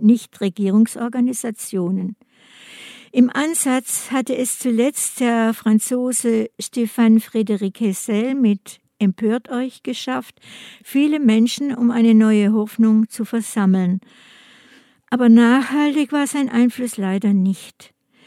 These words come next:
Man wird weiter darauf hoffen müssen, dass Ereignisse eintreten, die grundlegendes Umdenken fördern und möglich machen. Wir haben das immer wieder in der jüngeren Geschichte erlebt.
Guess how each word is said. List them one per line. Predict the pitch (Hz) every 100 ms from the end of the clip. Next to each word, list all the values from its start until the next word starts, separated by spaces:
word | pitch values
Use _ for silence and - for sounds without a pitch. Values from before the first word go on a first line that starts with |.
| - - _ _
Man | 254 269
wird | 294 -
weiter | 294 320 320 302
darauf | 254 226 208 -
hoffen | 240 - 262
müssen, | 247 247 - 247 254 -
dass | - 226 -
Ereignisse | 233 226 214 214 - 233 226 247
eintreten, | 233 226 220 220 214 196 214 214
die | 220
grundlegendes | - 254 294 277 269 262 233 208 -
Umdenken | - 214 214 226 220 226 220
fördern | - 214 190 220 240 247 - - - _
und | - 214 -
möglich | 214 214 269 254 220 208
machen. | 175 175 202 185 _ _ - - -
Wir | 220 247
haben | 254 254
das | 247 247
immer | - - 320 339 320 277
wieder | 277 277 269
in | - 247
der | 247
jüngeren | 226 247 262 254 240
Geschichte | 240 - 240 214 -
erlebt. | - 262 226 185 175 _ _